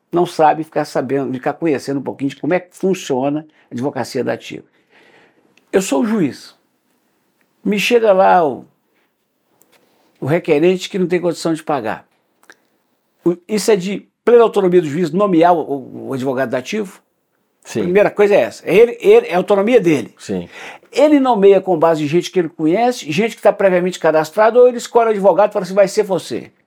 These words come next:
Speaker 2: Então, isso era o que ocorria antes. Né? O, o,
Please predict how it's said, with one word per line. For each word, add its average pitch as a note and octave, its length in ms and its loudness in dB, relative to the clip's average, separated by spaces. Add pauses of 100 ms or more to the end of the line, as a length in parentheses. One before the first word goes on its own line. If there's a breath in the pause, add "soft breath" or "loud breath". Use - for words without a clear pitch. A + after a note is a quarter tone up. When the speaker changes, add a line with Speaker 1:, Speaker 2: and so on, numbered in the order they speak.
Speaker 2:
Então, - 200 -14 (200)
isso B2+ 220 -4
era D3+ 100 0
o D3 40 -4
que D#3+ 100 -2
ocorria C3+ 480 0
antes. - 360 -12 (460 soft breath)
Né? A2 180 0
O, B2+ 60 0
o, G2 460 -8